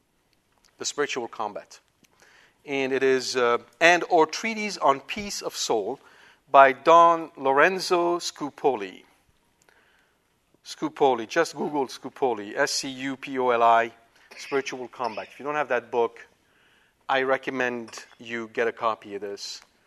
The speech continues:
This is, um, uh, reading this book will give you, um, the sense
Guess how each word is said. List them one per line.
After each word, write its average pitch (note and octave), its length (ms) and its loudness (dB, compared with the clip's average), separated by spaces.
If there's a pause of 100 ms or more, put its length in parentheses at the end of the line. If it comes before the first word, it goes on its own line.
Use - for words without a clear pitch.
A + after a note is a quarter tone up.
(440)
This A3+ 340 -2
is, A#3+ 380 -4
um, D#3 480 4
uh, E3 160 0
reading C4+ 280 -2
this B3 160 -2
book G3+ 360 6
will D#3+ 160 -2
give G3 260 -8
you, G3 360 -6
um, C#3 400 2 (580)
the D3 80 -2
sense G#3 540 0